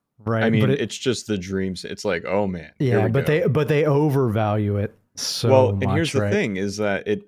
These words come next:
Speaker 2: it, and this is a very, uh,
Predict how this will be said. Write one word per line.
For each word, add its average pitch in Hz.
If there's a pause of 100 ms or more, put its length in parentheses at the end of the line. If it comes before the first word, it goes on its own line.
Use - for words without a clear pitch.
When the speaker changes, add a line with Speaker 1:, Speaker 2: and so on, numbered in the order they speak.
(320)
Speaker 2:
it, -
and 113
this -
is 104
a 104
very, 101 (360)
uh, 87